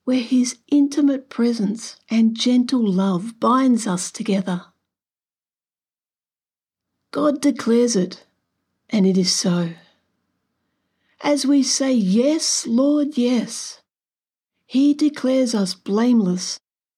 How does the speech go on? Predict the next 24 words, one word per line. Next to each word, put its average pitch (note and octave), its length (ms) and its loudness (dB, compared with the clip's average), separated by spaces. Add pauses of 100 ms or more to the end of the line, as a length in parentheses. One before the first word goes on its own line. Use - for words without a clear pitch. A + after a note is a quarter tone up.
(140)
and C4 240 2
together A#3 480 0
with A3+ 300 0
God F3+ 340 -2
we A3 200 2
live C4 500 2
in C4 160 2
a A3+ 80 0
covenant B3+ 840 0
of A#3 200 -4
love G3 500 -2
with G3+ 220 -2
him, F3 420 -6 (880)
where A3+ 300 2
we A3 160 2
journey B3 500 2
together A3+ 720 -2 (260)
with G3 160 -2
the G3+ 200 -2 (100)
Almighty A#3+ 800 2
God F#3 400 -2 (120)
through G3 300 -2
this G#3 320 -2
life. F#3+ 500 -8